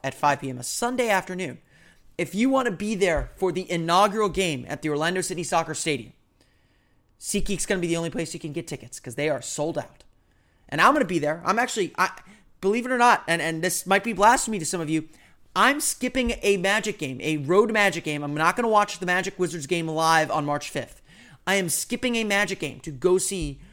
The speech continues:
Orlando City play their first game in their new stadium. And if you wanna be there too, SeatGeek's the way to go. Obviously, a lot going on in the City Beautiful in the coming, coming weeks, really in the next two months. It's gonna be a very busy time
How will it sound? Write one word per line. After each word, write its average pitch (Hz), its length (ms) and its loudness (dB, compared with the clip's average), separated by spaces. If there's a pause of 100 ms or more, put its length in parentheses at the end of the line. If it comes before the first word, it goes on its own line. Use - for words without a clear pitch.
(220)
Orlando 175 440 0
City 156 500 -2 (200)
play 175 460 2
their 160 260 -2
first 175 320 -4
game 147 400 -4
in 160 160 -2
their 147 140 -2
new 139 160 -6
stadium. 87 400 -12 (840)
And 170 180 -2
if - 80 -8
you 247 100 4
wanna 285 200 4
be 233 120 -4
there 208 160 0
too, 127 260 -8 (960)
SeatGeek's - 480 -6
the 185 80 -2
way 165 140 -2
to 160 80 -6
go. 143 200 -6 (800)
Obviously, 165 320 2
a 156 60 0
lot 165 280 4
going 180 220 0
on 165 280 0
in 170 120 -4
the 170 60 -4
City 170 240 -6
Beautiful 175 440 -4
in 165 120 -6
the 151 60 -6
coming, 147 640 -10
coming 135 320 -4
weeks, 196 520 -4 (460)
really 220 220 0
in 196 80 -2
the 180 60 -2
next 170 260 -6
two 214 160 -6
months. 180 320 -6
It's - 100 -12
gonna 156 120 -12
be 139 60 -8
a - 20 -10
very 165 240 0
busy 185 240 -4
time 160 380 -4